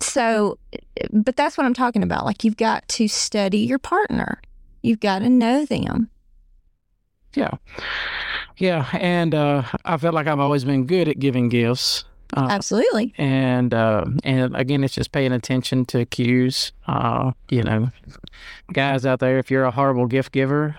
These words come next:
Speaker 2: uh, she's probably got a Pinterest page.
Speaker 1: <laughs>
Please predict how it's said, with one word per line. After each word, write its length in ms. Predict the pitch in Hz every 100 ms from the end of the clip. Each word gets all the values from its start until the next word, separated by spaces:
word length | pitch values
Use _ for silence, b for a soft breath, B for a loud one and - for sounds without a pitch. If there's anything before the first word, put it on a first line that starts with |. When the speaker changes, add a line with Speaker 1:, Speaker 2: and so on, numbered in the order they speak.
| -
Speaker 2:
uh, 160 | 127
she's 260 | 123 151 160
probably 320 | - 170 151
got 180 | 143 143
a 60 | 139
Pinterest 520 | - 151 - 151 -
page. 500 | 160 160 170 165 - - -
Speaker 1:
<laughs> 200 | -